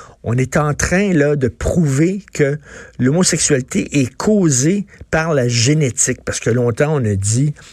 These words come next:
euh, c'est causé surtout par la, la culture, les relations, euh, avec les parents. On savait pas exactement ce qui causait l'homosexualité, puis on s'en foutait.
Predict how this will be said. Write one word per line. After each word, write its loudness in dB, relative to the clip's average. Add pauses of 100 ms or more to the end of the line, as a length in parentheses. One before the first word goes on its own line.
(300)
euh, 0
c'est -2
causé 2
surtout 0
par 0
la, 0
la 0
culture, 0
les 2
relations, 0
euh, 0
avec -2
les -2
parents. -2
On 2
savait 0
pas 0
exactement -2
ce -8
qui -20
causait 2
l'homosexualité, 0
puis 0
on 2
s'en 0
foutait. -6